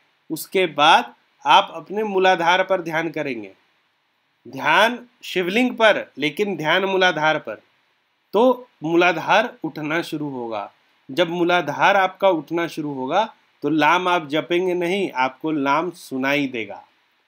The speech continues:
आपको चक्र का मूवमेंट पता चलेगा। ठीक है, अच्छा, जब आप चक्र साधना करेंगे, तो कुछ चीज़ों का आपको ध्यान रखना है।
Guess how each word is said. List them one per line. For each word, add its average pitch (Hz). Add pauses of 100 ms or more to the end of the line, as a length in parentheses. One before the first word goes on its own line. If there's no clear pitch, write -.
(360)
आपको 139
चक्र 147
का 202
मूवमेंट 170
पता 156
चलेगा। 107 (200)
ठीक 123
है, 180 (580)
अच्छा, 143 (440)
जब 165
आप 156 (280)
चक्र 180
साधना 175
करेंगे, 180 (340)
तो 214
कुछ 220
चीज़ों 180
का 214
आपको 233
ध्यान 135
रखना 107
है। -